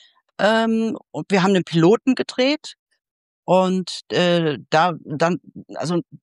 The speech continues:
mit dem Piloten sollte entschieden werden, ob die Sendung produziert wird oder nicht. Und es sollte ja eigentlich auch ein Mann,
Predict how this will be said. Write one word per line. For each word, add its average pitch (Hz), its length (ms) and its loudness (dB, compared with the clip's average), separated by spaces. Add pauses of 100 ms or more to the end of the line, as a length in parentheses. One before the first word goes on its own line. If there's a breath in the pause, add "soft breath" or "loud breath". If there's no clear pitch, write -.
(400)
mit 196 260 2
dem 233 140 2
Piloten 208 500 2
sollte 208 360 0
entschieden 233 500 0
werden, 214 320 2
ob - 240 0
die 208 100 0
Sendung 190 380 0
produziert 160 640 -6
wird 135 200 -14
oder 151 180 -8
nicht. 120 380 -14
Und 160 260 -4
es - 140 -4
sollte 202 320 2
ja 185 120 2
eigentlich 196 360 -2
auch 175 140 -4
ein 185 140 -2
Mann, 170 340 2